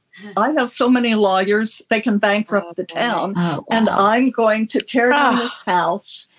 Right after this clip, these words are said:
Speaker 1: Yeah.
Speaker 2: And who
Speaker 3: Mm.
Speaker 2: cares if there's wood that was here two hundred years ago?
Speaker 4: That's
Speaker 2: It's going to the
Speaker 4: horrible.
Speaker 2: dump.
Speaker 3: Oh.
Speaker 2: Lots and lots and
Speaker 3: It's
Speaker 2: lots.
Speaker 3: like a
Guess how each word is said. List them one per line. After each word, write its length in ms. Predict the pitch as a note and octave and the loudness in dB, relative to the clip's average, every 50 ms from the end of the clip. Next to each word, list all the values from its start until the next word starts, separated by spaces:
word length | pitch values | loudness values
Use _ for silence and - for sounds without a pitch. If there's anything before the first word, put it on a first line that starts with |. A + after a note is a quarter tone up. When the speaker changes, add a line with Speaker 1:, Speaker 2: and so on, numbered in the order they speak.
| _ - | _ -18
Speaker 1:
Yeah. 220 | E3+ E3+ G#3 G#3 | -6 -2 -2 0
Speaker 2:
And 120 | G#3 G#3+ G#3+ | 2 0 2
who 180 | A3 D4+ - | 2 2 2
Speaker 3:
Mm. 140 | G3+ F#3+ F#3 F3+ | 4 4 4 4
Speaker 2:
cares 400 | A#3+ A#3+ B3 C4 C#4 C4 - - | 4 2 2 0 0 -2 -4 -4
if 180 | A#3+ - - | -6 -6 -4
there's 320 | - G#3 G3+ G3 F#3+ F#3 - | -2 0 0 0 -2 -6 -10
wood 500 | F#3 F3 F3+ G3 G3 G3 G3 F#3+ F3+ - - _ _ _ _ _ _ _ | -8 -2 0 2 2 2 2 0 -2 -8 -14 _ _ _ _ _ _ _
that 220 | - G#3 - - _ _ _ F#3 - | -2 -2 -2 -2 _ _ _ -6 -4
was 220 | G#3 F#3 F#3 - | -4 -4 -2 -6
here 300 | - - A3+ F#3 F#3 F3 | -6 -2 -2 -2 -2 -2
two 240 | F3 - - F#3 F#3 | -6 -6 -4 -4 -4
hundred 400 | G3 G#3 F#3 E3+ E3+ F3 E3+ - | -2 -4 -4 -4 -6 -8 -8 -6
years 200 | D#3 E3+ E3+ - | -6 -8 -6 -8
ago? 280 | - - - C#4+ C#4 G#3 | -6 -2 -2 0 0 0
Speaker 4:
That's 200 | A3+ A3+ - - | -2 -2 -4 -8
Speaker 2:
It's 60 | - - | -4 0
going 360 | G#3+ C4 C4+ C4+ C4+ C4 B3+ | 2 2 4 4 4 4 4
to 60 | B3 | 2
the 60 | A3 G#3+ | 2 2
Speaker 4:
horrible. 280 | G3+ F#3+ F#3 F3 F#3+ | 2 2 2 2 0
Speaker 2:
dump. 320 | G3 F#3 F3 E3+ E3+ G3 - | 0 0 0 -2 -4 -8 -12
Speaker 3:
Oh. 480 | F3 - - - - - - - - F3+ - - - - | -14 -14 -10 -8 -6 -6 -6 -6 -8 -8 -10 -8 -6 -4
Speaker 2:
Lots 600 | F#3+ G3+ G#3 A3+ A#3 B3+ C#4 D4+ D#4 - - - - - | -2 0 2 2 2 2 0 -2 -2 -4 -10 -8 -4 -2
and 180 | G#3+ G#3 G#3 | 0 0 2
lots 440 | G#3 G#3 G#3 G#3 A3 A3+ - - - - - | 2 2 2 2 2 0 -2 -6 -12 -6 -6
and 100 | G3+ G3 | -4 -4
Speaker 3:
It's 80 | F#3+ F#3+ | -2 -2
Speaker 2:
lots. 220 | F#3+ G3 G3 G#3 | 0 2 2 2
Speaker 3:
like 140 | B3+ B3+ A3 | 2 2 2
a 80 | G3 | 2